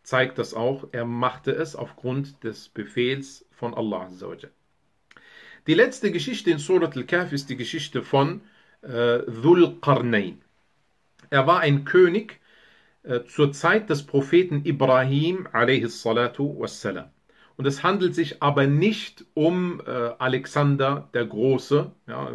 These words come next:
wie einige es, äh, sagten, sondern es ist ein anderer. Und Allah beschrieb ihn mit den Worten, „Wir verliehen ihm auf der Erde eine feste Stellung und eröffneten ihm zu allem einen Weg.“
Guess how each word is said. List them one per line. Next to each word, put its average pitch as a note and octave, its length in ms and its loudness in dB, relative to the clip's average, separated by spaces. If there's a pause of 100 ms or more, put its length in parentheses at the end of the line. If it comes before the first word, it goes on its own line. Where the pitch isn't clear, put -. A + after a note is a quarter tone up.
wie A#2 340 -6
einige A2+ 520 -2
es, - 340 -10
äh, G#2+ 360 -8
sagten, C3 480 -4
sondern A#2 440 -2 (340)
es - 180 -16
ist - 300 -12
ein A#2+ 400 -6
anderer. G#2+ 540 -2 (1500)
Und C#3 120 0
Allah F#3+ 220 6
beschrieb G#3 500 0
ihn D#3 120 -2
mit C#3+ 160 -4
den B2+ 180 -2
Worten, D#3 460 0
„Wir C#3+ 140 2
verliehen C#3+ 640 -2
ihm C#3+ 240 2
auf C3 260 -2
der B2+ 220 -2
Erde C#3+ 380 0
eine B2 200 -4
feste D3 440 -4
Stellung D#3+ 540 0
und B2 220 -8
eröffneten B2+ 720 -4
ihm C3+ 260 -6
zu - 340 -8
allem E3 420 -2
einen A#2+ 380 -4
Weg.“ E2+ 340 -8